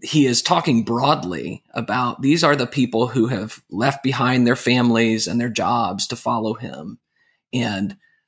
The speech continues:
they're not always in obedience to him. You can see that throughout the Gospels. Uh, but they're, they're trying and they're growing and they're headed in his direction, and they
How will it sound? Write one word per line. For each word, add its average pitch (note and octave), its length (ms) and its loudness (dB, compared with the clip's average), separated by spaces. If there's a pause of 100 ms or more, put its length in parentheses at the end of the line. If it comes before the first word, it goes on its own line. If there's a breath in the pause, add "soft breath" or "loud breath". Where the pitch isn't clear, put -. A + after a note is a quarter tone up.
they're A#2+ 400 2
not C3+ 380 4
always B2 760 4
in B2 120 2
obedience A#2+ 640 2
to A#2 100 -6
him. A2+ 480 -12
You A#2+ 160 -6
can A2+ 120 -6
see B2 220 2
that A2+ 300 -2
throughout B2 320 -2
the A2+ 60 -10
Gospels. - 640 -4 (340)
Uh, A#2 140 -2
but C3+ 340 0
they're, C#3 540 2
they're F3+ 140 4
trying B2+ 600 2
and A#2+ 80 4
they're C3 100 4
growing A2+ 560 0
and A2+ 120 2
they're C3+ 80 2
headed C#3 320 2
in A#2 100 0
his A#2+ 200 -2
direction, F#2 580 -4 (500)
and A2+ 180 0
they B2 200 4